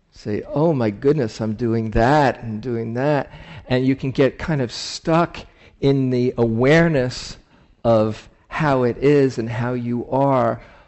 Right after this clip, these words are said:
but not have either the courage or the inspiration to keep going and to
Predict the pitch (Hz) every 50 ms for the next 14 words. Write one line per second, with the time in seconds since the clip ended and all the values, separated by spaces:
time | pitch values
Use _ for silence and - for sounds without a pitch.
0 | _ _ - 117 110 135 131 127 123 117 107 - - - - _ _ _ _ _
1 | _ _ _ _ _ _ _ _ _ _ _ _ - 131 117 123 123 123 110 78
2 | - - _ _ _ _ _ _ _ _ _ - - - 143 135 123 123 120 151
3 | - 135 123 120 117 117 107 117 110 - - - - - 135 131 127 127 127 123
4 | 123 120 113 - - - - - _ _ _ _ _ _ _ _ _ _ - 127
5 | 123 120 120 120 113 113 117 110 110 107 107 104 - - 127 123 123 120 - -
6 | - 131 120 120 117 117 117 - - - 123 120 117 117 117 113 113 - - _
7 | _ _ _ _ _ _ _ _ _ _ - - - - 127 120 117 113 110 113
8 | 110 110 107 110 - _ _ _ _ _ - - - 156 151 156 - - 139 123
9 | 127 131 131 117 101 92 92 95 104 104 104 - _ _ _ _ _ _ _ _
10 | - 110 110 107 107 110 110 - - - 110 104 104 104 104 104 104 110